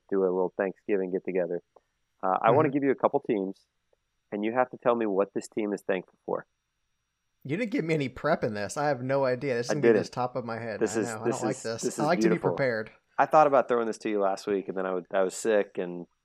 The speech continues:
Speaker 1: I don't think I moved from, like, maybe this spot on the couch for, like, eight hours.
Speaker 2: Okay.
Speaker 1: Um, all right, so your first team,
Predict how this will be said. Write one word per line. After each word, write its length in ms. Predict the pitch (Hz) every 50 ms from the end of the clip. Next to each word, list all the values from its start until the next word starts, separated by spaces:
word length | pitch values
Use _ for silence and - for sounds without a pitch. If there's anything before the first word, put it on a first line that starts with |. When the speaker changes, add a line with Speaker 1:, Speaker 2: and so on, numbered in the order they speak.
| _ _ _ -
Speaker 1:
I 80 | 104
don't 160 | 104 123 120 -
think 140 | 139 -
I 60 | 110 98
moved 480 | 98 101 104 110 107 95 - - - _
from, 200 | - 107 95 95
like, 260 | 95 92 90 - -
maybe 200 | 113 135 139 123
this 180 | 98 101 101
spot 260 | - - - 104 98 95
on 80 | 95
the 60 | 92
couch 360 | 90 - 92 90 90 - - -
for, 100 | - 95
like, 180 | 87 87 - -
eight 160 | 90 90 90
hours. 400 | 87 87 87 87 87 - - _ _ _ _ _ _ _ _ _ _ _ _ _ _ - -
Speaker 2:
Okay. 180 | 95 92 92 90
Speaker 1:
Um, 140 | 90 110 -
all 100 | - 101
right, 180 | 95 90 - -
so 300 | - 107 101 95 95 - _ _ _ _ _ _ _ -
your 100 | 113 110
first 280 | - 143 147 151 - -
team, 300 | - 120 98 95 95